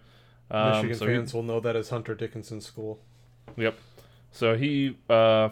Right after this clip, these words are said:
Speaker 1: from the D C area, likes to go off. I feel like <laughs> he's been,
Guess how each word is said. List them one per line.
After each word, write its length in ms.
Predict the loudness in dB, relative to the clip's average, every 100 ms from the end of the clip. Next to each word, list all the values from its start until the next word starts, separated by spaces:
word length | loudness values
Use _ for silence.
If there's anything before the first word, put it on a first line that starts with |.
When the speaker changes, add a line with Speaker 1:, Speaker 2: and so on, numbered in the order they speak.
| 0
Speaker 1:
from 200 | 0 0
the 60 | -2
D 140 | -4
C 180 | -2 0
area, 420 | 2 2 2 0 -6 _ _ _ _ -6
likes 240 | 0 0 0
to 80 |
go 140 | 2 6
off. 240 | 6 4
I 80 | -2
feel 160 | -2 -2
like 240 | -2 -10 -8 -8
<laughs> 180 | 0
he's 280 | 2 2 2
been, 160 | -4 -4